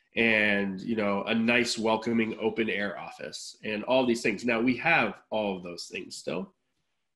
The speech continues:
but when we bought them and when we did that stuff years ago, the reason was for culture, while now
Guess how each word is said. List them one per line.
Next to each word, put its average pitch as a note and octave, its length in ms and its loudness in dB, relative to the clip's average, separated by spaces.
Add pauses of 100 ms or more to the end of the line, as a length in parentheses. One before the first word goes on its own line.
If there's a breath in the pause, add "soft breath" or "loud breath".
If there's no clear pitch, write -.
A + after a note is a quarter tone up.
(120)
but A#2 480 2
when A#2+ 260 4
we G#2+ 300 4
bought A#2+ 360 2
them B2 340 2
and G2+ 140 0
when G2+ 140 -2
we G2 100 -2
did G#2 220 -4
that A2+ 160 -2
stuff A2+ 260 -4
years G#2 220 -4
ago, C#3 480 -2 (300 soft breath)
the B2 80 6
reason A#2 640 4
was F#2+ 200 2
for - 200 -8
culture, F2+ 560 -6 (500)
while A2 520 4
now G#2+ 880 2